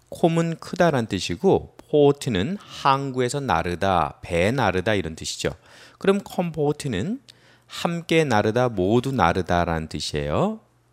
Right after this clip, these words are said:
이것은 뭐냐면 내가 갈 때 나의 처신을 늘 하다.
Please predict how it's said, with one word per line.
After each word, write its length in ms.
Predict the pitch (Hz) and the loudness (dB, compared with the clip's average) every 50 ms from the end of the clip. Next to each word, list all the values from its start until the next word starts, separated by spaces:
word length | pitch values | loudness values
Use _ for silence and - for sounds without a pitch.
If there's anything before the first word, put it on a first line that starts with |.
| _ _ _ - | _ _ _ -6
이것은 340 | - 190 202 98 - 151 | -4 -2 -2 -2 -2 -4
뭐냐면 580 | 165 147 110 92 85 78 76 76 85 120 170 185 - - - _ _ | -4 -4 -4 -2 -2 -4 -4 -6 -6 -8 -8 -10 -14 -18 -20 _ _
내가 380 | - 95 95 101 104 113 139 143 | -2 4 6 6 6 6 2 0
갈 200 | - 101 90 90 | 0 -2 -2 -2
때 320 | - 131 135 151 175 196 - _ _ _ _ | -2 -2 -2 -2 -2 -4 -8 _ _ _ _
나의 520 | 92 90 85 85 85 85 92 110 131 131 | -8 -2 2 4 4 4 4 4 2 0
처신을 920 | - - - - 127 123 117 110 - - 110 101 104 120 131 123 101 85 | -4 -10 -6 -2 0 0 0 0 -2 -6 -6 -4 -4 -2 -2 -4 -6 -4
늘 640 | 82 85 87 90 95 104 117 131 147 165 185 190 180 | -4 -2 0 0 2 2 2 2 0 0 -2 -4 -6
하다. 520 | - - - - 135 - 101 71 - 98 | -10 -12 -12 -8 -2 -2 -2 -2 -2 -8